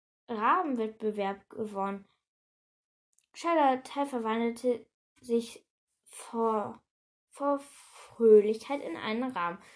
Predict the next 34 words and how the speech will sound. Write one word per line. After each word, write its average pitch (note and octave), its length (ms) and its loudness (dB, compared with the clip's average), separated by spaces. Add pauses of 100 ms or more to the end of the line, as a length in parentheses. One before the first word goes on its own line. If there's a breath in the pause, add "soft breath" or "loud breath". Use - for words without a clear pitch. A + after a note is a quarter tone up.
(240 loud breath)
was F4 180 -6
er C4+ 160 -2
sonst A#3+ 400 -2
immer A3 400 -4 (840 soft breath)
unter A#3 280 -4
Kontrolle B3+ 600 -4
hatte. G3+ 280 -6 (220 loud breath)
„Das G4 180 -4
ist - 220 -14
ja G#3+ 120 0
nussig. C#4+ 840 0
Kann E4 200 -8
ich E4 180 -6
das B3+ 200 -4
nächstes C#4+ 480 -6
Mal A#3 300 -2
auch G#3+ 220 2
mitmachen?“, F4+ 540 -6
fragte E4+ 420 -4
ich. E4+ 260 -8 (400 loud breath)
Belustigt F4+ 640 -2
hat, C#4 260 0 (540 soft breath)
haute D4 420 2
sich B3+ 220 -2
Shadow D4+ 420 0
und A#3 120 0
Wing B3+ 240 4
die B3 100 0
Rabenzähne B3+ 680 0
auf G#3 140 -4
die D4 160 -8
Stirn. F#3 340 -10 (960 soft breath)
Wing D#4+ 280 2
lachte. G3 420 -2